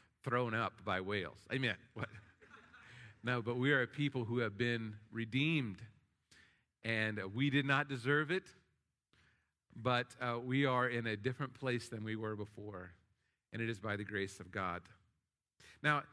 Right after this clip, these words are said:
the, the second part of that story yesterday, um, uh, last week, was when Jonah was at the end of his prayer. It seems almost like, uh, the center of that prayer was Jonah saying, "Okay,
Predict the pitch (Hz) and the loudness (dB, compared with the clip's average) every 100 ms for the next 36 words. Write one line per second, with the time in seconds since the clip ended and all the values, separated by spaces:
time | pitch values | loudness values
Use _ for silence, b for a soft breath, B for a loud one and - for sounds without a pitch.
0 | B - 147 - 151 240 202 175 170 165 | B -6 -4 -2 0 0 0 2 4 4
1 | - 131 120 - - 202 185 104 98 - | 0 0 0 -2 -4 0 2 2 0 -2
2 | 101 98 113 - _ _ _ _ _ _ | 0 0 -2 -8 _ _ _ _ _ _
3 | - B B B - 117 113 113 113 _ | -20 B B B -2 2 2 0 -6 _
4 | - 120 113 123 127 110 117 123 131 135 | -6 -2 -2 0 0 0 -4 -4 -2 -4
5 | 107 147 139 123 147 170 165 156 143 143 | -2 -2 -2 2 2 4 2 0 0 0
6 | 135 - 143 139 151 185 160 127 - 165 | 0 -2 -2 2 2 4 2 0 -2 2
7 | 139 104 101 143 - 175 180 147 - 139 | 4 2 0 -2 0 2 2 0 -4 -2
8 | 156 151 139 135 131 127 - B B B | 2 2 0 2 2 2 -4 B B B
9 | - 113 120 117 123 120 - 196 180 175 | -2 2 4 4 0 -2 2 2 4 4
10 | 151 143 - 170 160 151 143 B B 139 | 4 2 2 4 6 4 2 B B 2
11 | 139 123 131 - _ - 120 165 165 156 | 2 0 -12 -20 _ -6 2 4 4 2
12 | - 143 135 165 143 214 226 147 | 4 4 4 2 4 4 4 2